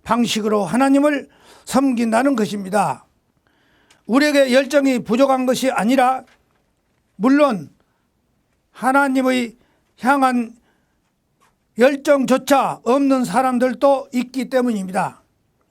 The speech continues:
많은 경우 우리는 하나님의 방식을 따라 섬기며 경외하기보다 세상에서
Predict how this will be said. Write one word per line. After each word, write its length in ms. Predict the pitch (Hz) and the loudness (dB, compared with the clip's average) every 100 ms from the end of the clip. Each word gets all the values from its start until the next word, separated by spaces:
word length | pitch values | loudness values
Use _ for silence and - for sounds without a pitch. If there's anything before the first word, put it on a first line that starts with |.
| _ _ _ _ _ - | _ _ _ _ _ -2
많은 480 | 226 294 294 277 | 2 2 2 0
경우 260 | 254 269 285 | 2 2 2
우리는 480 | 247 277 285 254 202 - _ | 0 0 0 0 -4 -10 _
하나님의 520 | - 277 269 254 240 | -2 0 0 0 -2
방식을 480 | 160 254 226 269 269 | -2 -2 0 0 0
따라 400 | 262 269 285 247 _ _ _ | 2 0 0 -4 _ _ _
섬기며 800 | - 262 285 277 269 262 175 - _ _ _ _ _ _ _ _ _ _ | -6 -2 0 2 2 0 -2 -10 _ _ _ _ _ _ _ _ _ _
경외하기보다 1400 | - 247 269 254 214 233 240 226 _ _ - 254 285 269 - _ _ _ - | -2 2 2 2 0 0 -2 -2 _ _ -2 2 2 -2 -8 _ _ _ -20
세상에서 1080 | - 269 302 294 294 277 - 247 190 139 | -2 0 2 0 0 0 0 0 0 -4